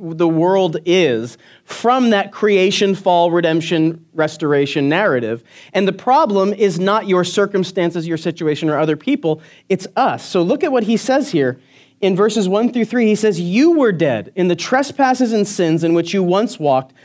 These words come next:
following the course of this world, following the prince of the power of the air, the spirit that is now at work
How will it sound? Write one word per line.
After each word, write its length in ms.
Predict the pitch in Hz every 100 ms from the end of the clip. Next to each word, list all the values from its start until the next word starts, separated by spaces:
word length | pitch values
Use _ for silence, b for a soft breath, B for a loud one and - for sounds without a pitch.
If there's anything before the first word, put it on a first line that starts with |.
| b
following 600 | b - 220 262 302 302 269
the 80 |
course 360 | 254 226 220 220
of 140 | 185
this 180 | 170 170
world, 460 | 175 190 156 135 135
following 600 | - 214 247 269 262 220
the 100 | 165
prince 480 | - 247 269 285 -
of 240 | 190 156
the 80 | 151
power 480 | - 185 196 220 202
of 160 | 165
the 200 | 151 143
air, 380 | 180 170 110 98 b b b b
the 80 | 160
spirit 580 | - - 277 233 170
that 140 | 170 160
is 160 | 139
now 340 | 151 170 214 233
at 260 | 190 185
work 440 | 185 160 208 139